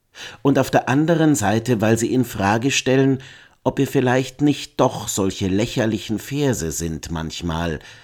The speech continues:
die zwar dabei sind, aber letztlich nichts zu bedeuten haben. Sollten wir nicht lächerliche Verse sein wollen,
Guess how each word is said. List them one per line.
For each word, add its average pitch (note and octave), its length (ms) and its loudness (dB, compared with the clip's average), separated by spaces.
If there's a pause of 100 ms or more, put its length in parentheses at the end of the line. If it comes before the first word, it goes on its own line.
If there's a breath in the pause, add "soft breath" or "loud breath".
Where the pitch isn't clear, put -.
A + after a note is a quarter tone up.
(200 loud breath)
die G2 100 -4
zwar F2+ 200 -2
dabei F2 340 0
sind, A#2 380 0
aber E2+ 200 -4
letztlich F2 540 -4
nichts - 340 -6
zu G#2 120 -4
bedeuten G2 580 -4
haben. A#1 320 -12 (1700)
Sollten G#2 360 -2
wir G2 160 0
nicht G2 340 -4
lächerliche G2 680 -2
Verse A2 440 0
sein G#2 380 0
wollen, C3 360 2